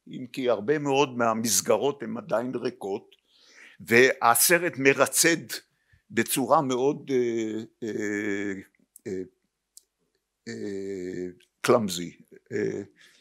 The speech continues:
מבולגנת, אה, עדיין יש לנו סרט עלילתי ביד. לזה אנחנו קוראים הפיק-, ה-, אה,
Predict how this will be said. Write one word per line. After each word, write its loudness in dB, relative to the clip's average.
מבולגנת, 2
אה, 12
עדיין 8
יש 0
לנו -4
סרט 6
עלילתי -2
ביד. -8
לזה 6
אנחנו -2
קוראים -6
הפיק-, -8
ה-, 8
אה, -2